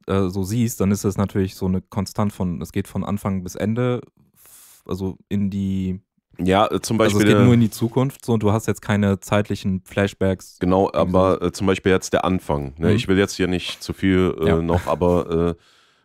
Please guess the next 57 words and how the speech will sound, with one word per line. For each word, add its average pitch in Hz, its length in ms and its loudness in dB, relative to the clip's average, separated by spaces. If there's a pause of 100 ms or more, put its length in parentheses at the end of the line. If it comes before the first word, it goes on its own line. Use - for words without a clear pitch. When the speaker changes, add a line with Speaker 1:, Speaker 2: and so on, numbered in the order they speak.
(100)
Speaker 2:
äh, - 40 -4
äh, 82 120 -2
wie 92 80 -2
das 98 180 0
ja 90 80 2
in 87 60 0
der 90 100 0
Story-Beschreibung 82 800 -2
ja 78 100 0
so 76 120 -2
Speaker 1:
Mhm. 113 180 2
Speaker 2:
schon 87 300 -2
gewesen 87 440 0
ist, 117 180 -6
ist 95 140 -8
es 90 80 -4
aber 90 240 2
am 87 140 0
Anfang 104 560 -4 (600)
ja 87 100 0
so, 95 380 2
wie 87 100 -2
das 85 160 -2
ja, 85 160 0 (220)
wie 87 240 -2
er 87 120 2
untergetaucht 98 760 0
ist, 107 120 -2
aber 95 140 0
das 90 160 -2
ist 107 120 -6
einem 101 140 0
ja 98 100 0
nicht 95 220 -4
direkt - 240 -6
klar. 78 380 0 (120)
Speaker 1:
Ja. 98 220 0
Speaker 2:
So, 82 260 0
und, 85 480 -4
ähm, 90 360 0 (500)
wie 95 140 0
das 101 180 0
Ganze 107 300 0
sich 95 160 -4
dann 95 160 0
da 95 160 4
so 92 160 2
erstmal 95 320 -2
so 92 100 2
entwickelt 85 640 0
und 76 200 -6
was 98 180 0
Speaker 1:
Mhm. 104 240 2
Speaker 2:
wo 98 380 0
jetzt 87 380 -2
dort, - 480 -2
äh, 87 400 2